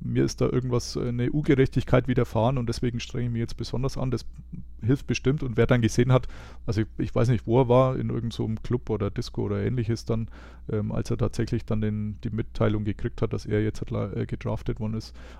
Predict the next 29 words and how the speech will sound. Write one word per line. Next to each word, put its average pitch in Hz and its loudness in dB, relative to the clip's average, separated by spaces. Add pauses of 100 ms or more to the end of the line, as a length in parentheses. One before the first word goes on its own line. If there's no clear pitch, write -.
also, - -2
äh, 127 -2 (240)
hat 113 4
er 123 6
dann 123 4
so 120 0
ein 110 -2
bisschen 127 4
geweint 117 8
und 120 0
das 120 2
war 123 6
jetzt 123 6
eher 131 6
so, 113 -2
so - -4
eine 120 2
trotzige 120 2
Reaktion, 120 2
hatte 127 0
man 123 -2
den 123 0
Eindruck. 127 -2
Er 127 8
war 127 12
dann 120 8
nicht 139 4
mehr 151 8
da. 147 6